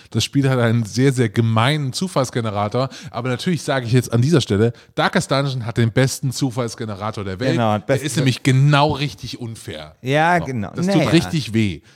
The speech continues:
Speaker 1: Dort die, in die richtigen Monster und der falschen Monster reinzulaufen, das tut richtig weh.
Speaker 2: Ja, gut, muss man halt immer so ein bisschen abschätzen. Ja, muss man halt immer so ein bisschen ab-, es hat ja Permadeath, muss man vielleicht dazu sagen. Wobei, wenn man im richtigen Moment die Konsole abschaltet, dann kann man auch immer. <laughs> Da wird man auch immer, also habe ich gehört,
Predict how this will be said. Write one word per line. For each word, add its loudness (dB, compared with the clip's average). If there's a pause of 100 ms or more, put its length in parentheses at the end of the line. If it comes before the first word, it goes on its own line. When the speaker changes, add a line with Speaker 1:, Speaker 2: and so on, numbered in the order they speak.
(140)
Speaker 1:
Dort 2
die, 0
in -2
die 4
richtigen -4
Monster -2
und -8
der -4
falschen -6
Monster -6
reinzulaufen, -8
das -12
tut -12
richtig -10
weh. -16 (580)
Speaker 2:
Ja, 4
gut, -2
muss 0
man 2
halt 4
immer 2
so 2
ein -2
bisschen 0
abschätzen. -4 (200)
Ja, -8
muss -12
man -4
halt -6
immer -2
so 0
ein -6
bisschen -4
ab-, -2
es -6
hat 0
ja 2
Permadeath, 0
muss -2
man -2
vielleicht -4
dazu -6
sagen. 2
Wobei, 2
wenn 4
man 2
im 0
richtigen -2
Moment 0
die -8
Konsole -2
abschaltet, -4
dann -6
kann -8
man -4
auch -4
immer. -10 (240)
<laughs> 0
Da 4
wird 4
man 4
auch 6
immer, 2 (100)
also 4
habe 2
ich -6
gehört, 2